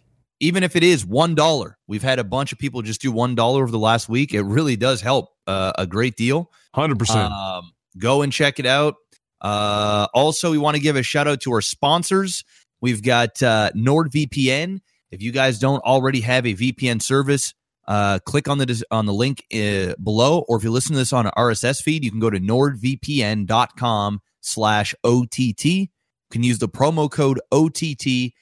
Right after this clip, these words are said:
Speaker 1: get seventy percent off. Uh, hey, we're all in quarantine right now, or the most of us are, means, hey, you can watch all kinds of different content from different regions.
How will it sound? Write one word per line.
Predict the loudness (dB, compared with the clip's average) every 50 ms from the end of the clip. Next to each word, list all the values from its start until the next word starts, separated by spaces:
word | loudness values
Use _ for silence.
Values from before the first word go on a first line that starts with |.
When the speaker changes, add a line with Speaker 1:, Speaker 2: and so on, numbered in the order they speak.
| _ _ _
Speaker 1:
get | -8 -8 -6
seventy | -6 -2 0 0 2 2 2 0 0 -2
percent | -2 -2 -2 0 2 2 2
off. | 2 2 2 2 0 -2 -8 -18 _ _ _ _ _ _ _ _ _
Uh, | -4 -2 -2 0 0 0 -2 -2 -4 0
hey, | 0 2 2 2 0 -4 _ _ _ _ -4
we're | -2 -2 0 2
all | 2 2 4 2
in | 0 0
quarantine | 0 0 2 2 2 0 0 0 2
right | 0 0 2
now, | 2 2 4 4
or | 4 2
the | 2 0
most | 2 2 2 2 0 -2
of | -2
us | -2 -2 -2 0
are, | 0 2 2 0 -2 -6 _ _ _ _ _
means, | -4 -2 0 0 0 -2 -4 -6 -10 _ _ _ _
hey, | -2 -2 -2
you | 0 -2 -2 -2
can | -2 0
watch | 0 0 0 0 2
all | 2 2 2
kinds | 2 0 0 -2 0 -2
of | -2 -2
different | -2 -2 -2 -4 -4
content | 0 0 0 2 0 0 -2 -2 -4
from | -6 -4 -2
different | -2 -2 -2 -2 -2 0
regions. | 0 0 2 2 2 2 0 0 -2 -6 -8